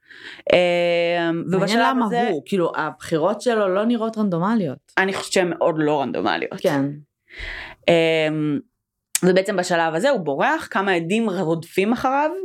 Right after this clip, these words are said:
Speaker 1: כזה מקורבים של ורסאצ'ה שהיו באזור.
Speaker 2: כאילו, אתה אומר, אתה חודשיים מצליח
Speaker 1: מהמם.
Speaker 2: לברוח מה-F B I,
Speaker 1: אהה.
Speaker 2: כי... לא פרופייל, אם המטרה שלך זה בסופו של דבר
Speaker 1: לחיות.
Speaker 2: לחיות. אז כנראה שלא, או שכנראה הצרכים שלו והיצר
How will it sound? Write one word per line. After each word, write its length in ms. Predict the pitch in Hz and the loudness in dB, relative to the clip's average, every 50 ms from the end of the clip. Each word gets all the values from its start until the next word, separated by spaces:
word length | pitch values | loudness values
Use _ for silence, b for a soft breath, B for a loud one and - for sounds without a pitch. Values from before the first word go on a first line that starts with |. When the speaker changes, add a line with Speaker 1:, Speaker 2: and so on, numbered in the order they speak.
| 339 - _ | -12 -14 _
Speaker 1:
כזה 180 | - 180 156 156 | -4 -2 0 0
מקורבים 460 | 151 151 - 147 143 143 156 165 165 | 0 0 0 -2 0 2 2 0 0
של 160 | 180 170 147 | -2 -2 -2
ורסאצ'ה 380 | 143 135 - 160 160 165 165 170 | -2 0 0 0 0 0 -2 -4
שהיו 300 | - - 90 139 151 143 | -2 0 0 0 2 0
באזור. 580 | 131 127 120 131 151 185 220 247 269 277 330 B B B B B B | 0 -2 -2 -2 0 0 2 2 0 -2 -4 B B B B B B
Speaker 2:
כאילו, 140 | - 233 262 | 2 2 2
אתה 140 | 247 240 196 | 2 0 0
אומר, 280 | 180 185 190 202 202 196 | 0 0 0 0 0 -2
אתה 140 | 190 190 | -2 -4
חודשיים 440 | 175 - 160 156 - 180 185 190 180 | -4 -4 -4 0 0 0 2 2 0
מצליח 560 | 160 170 - - 165 165 165 165 170 165 - | -2 -4 -2 0 2 2 2 2 0 -2 -4
Speaker 1:
מהמם. 240 | - 226 113 - 233 254 | -2 0 0 0 0 0
Speaker 2:
לברוח 300 | 143 143 151 160 156 - | 0 0 -2 -2 -2 -2
מה-F 280 | 175 156 143 143 131 135 | -2 -2 0 -2 -2 -4
B 120 | - - | -2 -2
I, 580 | 143 135 123 131 151 185 233 233 - _ - 202 | 0 0 0 0 0 0 -2 -2 -6 _ -2 -2
Speaker 1:
אהה. 220 | 202 185 208 196 | 0 2 2 2
Speaker 2:
כי... 80 | 214 214 - _ _ - - - | 2 0 -2 _ _ -18 -6 0
לא 280 | 139 139 135 135 131 - | 2 2 2 2 -2 -2
פרופייל, 420 | 160 180 196 170 - 190 151 143 131 | -2 -2 -2 0 0 0 0 0 0
אם 160 | - 175 175 | 0 0 0
המטרה 400 | 175 165 151 - - 151 151 151 | 0 0 -2 -2 -2 -2 -2 -2
שלך 120 | 147 - 165 | -2 -4 -6
זה 120 | 139 143 | -8 -8
בסופו 360 | 131 - - - - - 143 | -8 -10 -12 -4 -2 0 0
של 80 | 131 131 | 2 2
דבר 280 | 151 147 143 135 135 135 - _ _ _ - 160 | 2 2 2 2 0 -4 -8 _ _ _ -2 -2
Speaker 1:
לחיות. 500 | 160 - - 196 151 127 - - - - | 0 2 4 4 2 2 -2 -10 -8 -2
Speaker 2:
לחיות. 400 | 165 165 151 - 175 156 - - - - _ - | -2 -2 0 2 2 2 2 0 -6 -12 _ -18
אז 60 | - | -4
כנראה 320 | - 156 151 156 160 175 | 0 0 2 2 2 2
שלא, 460 | 170 262 262 285 311 311 294 285 - - | 2 2 2 2 2 2 2 0 -2 -2
או 120 | - 170 165 | -4 -4 -2
שכנראה 380 | 196 180 170 175 165 165 175 | -2 -2 -2 -2 -2 -2 -4
הצרכים 480 | 175 170 - 147 147 - - 175 175 165 | -4 -4 -4 -4 -4 -2 0 0 0 0
שלו 500 | - 175 160 151 151 143 135 - - - - - - | 0 2 2 2 2 0 -2 -4 -6 -10 -14 -6 -4
והיצר 220 | 151 143 135 139 | -4 -2 0 -2